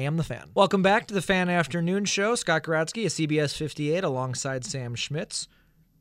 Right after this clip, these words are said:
Be sure to check out tw-, uh, twenty-four hundred Sports' M L B coverage with Big Time Baseball. Former players Cody Decker and Tony Gwynn Junior, along with M L B insider John Heyman, sit down every week to cover all the moving parts of Major League Baseball on the field,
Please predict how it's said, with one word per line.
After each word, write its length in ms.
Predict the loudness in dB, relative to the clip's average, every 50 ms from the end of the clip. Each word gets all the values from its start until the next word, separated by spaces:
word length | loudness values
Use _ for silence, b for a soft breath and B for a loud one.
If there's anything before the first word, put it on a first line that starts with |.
| _ _ _ _ _ _ _ _ _ _ _ _ _ _ _ _ _ _ _ _ _ _ _ _
Be 100 | -2 0
sure 200 | 0 2 0 0
to 80 | 0 0
check 260 | 0 2 2 4 4
out 240 | 4 2 2 0 -2
tw-, 220 | -6 -6 -6 -6 -4
uh, 160 | -4 -2 -2
twenty-four 420 | -2 -2 0 0 0 2 2 2 2
hundred 340 | 2 0 0 0 0 -2
Sports' 520 | -2 -4 0 2 2 2 2 0 -4 -2 0
M 160 | 0 0 2
L 100 | 2 2
B 160 | 2 0 0
coverage 400 | 0 0 0 0 0 0 -2 -2
with 160 | -2 -4 0
Big 160 | 0 -2 0 2
Time 240 | 0 0 2 2
Baseball. 460 | 2 2 2 0 0 -2 -4 -4 -6 -6
Former 320 | -4 -2 0 0 0 0
players 320 | 2 2 4 4 4 2
Cody 240 | 2 0 0 0 2
Decker 320 | 2 2 0 0 0 -2 -2
and 100 | -2 -2
Tony 220 | -2 -2 -2 -2
Gwynn 240 | -4 -4 -4 -4 -2
Junior, 440 | -2 0 0 2 2 2 2 2 b b b b b b b b
along 180 | 0 2 2
with 100 | 2 0
M 120 | 0 0 0
L 80 | 0
B 160 | 2 2 2 0
insider 360 | 0 2 2 2 2 2 2
John 280 | 2 2 2 4 2
Heyman, 280 | 2 0 0 0 -2 -2 -2
sit 180 | -4 -4 -2
down 220 | -2 0 0 2 2
every 240 | 0 0 0 0 0
week 180 | 0 -2 -4 -6
to 60 | -6
cover 240 | -4 -4 0 0 2
all 140 | 2 2 2
the 60 | 0
moving 240 | 0 -2 -2 -2 -2
parts 320 | -2 -2 -4 -4 -4 -6
of 100 | -6 -4
Major 240 | -4 -4 -4 -4 -4
League 160 | -6 -6 -4
Baseball 380 | -2 0 0 -2 -2 -2 -4 -2
on 180 | -4 -4 -8
the 60 | -8 -8
field, 340 | -4 2 4 4 4 2